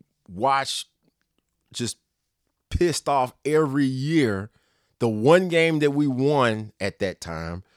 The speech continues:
I rushed into the house. I knocked everybody out the way, going into my father's room because he had the cable television in, in his room at that,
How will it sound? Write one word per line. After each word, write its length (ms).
I 200
rushed 680
into 320
the 140
house. 500
I 120
knocked 280
everybody 480
out 200
the 80
way, 280
going 400
into 300
my 160
father's 480
room 180
because 280
he 160
had 360
the 60
cable 320
television 580
in, 220
in 180
his 140
room 220
at 140
that, 220